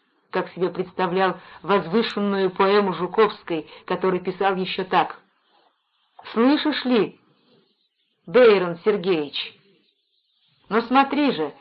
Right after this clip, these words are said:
Бейрон на лире, а не Бейрон на деле».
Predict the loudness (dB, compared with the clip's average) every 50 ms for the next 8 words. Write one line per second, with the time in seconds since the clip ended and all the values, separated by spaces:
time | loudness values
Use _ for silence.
0 | -20 -20 -20 -20 _ _ -18 -2 2 4 4 4 4 2 2 0 0 0 0 -2
1 | -2 -4 -2 0 4 4 4 4 4 4 2 2 2 0 -2 -4 -8 _ _ _
2 | _ _ _ _ _ _ _ _ -4 0 2 2 2 2 4 4 4 4 4 2
3 | 2 0 0 0 0 0 0 0 -2 0 0 0 0 0 -2 -6